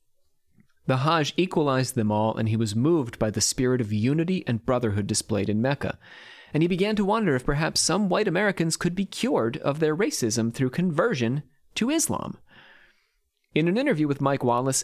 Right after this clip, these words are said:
after his pilgrimage, here's Mike Wallace again, always interviewing Malcolm X.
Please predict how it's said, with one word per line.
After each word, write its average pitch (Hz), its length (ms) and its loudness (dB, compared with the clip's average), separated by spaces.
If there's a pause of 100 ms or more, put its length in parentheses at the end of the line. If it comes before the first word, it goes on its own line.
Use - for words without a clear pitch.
after 160 280 0
his 113 140 0
pilgrimage, 117 460 0
here's 139 160 -2
Mike 135 180 -2
Wallace 131 340 -2
again, - 280 -6
always 139 320 -2
interviewing 104 480 -2
Malcolm 92 320 -6
X. - 260 -10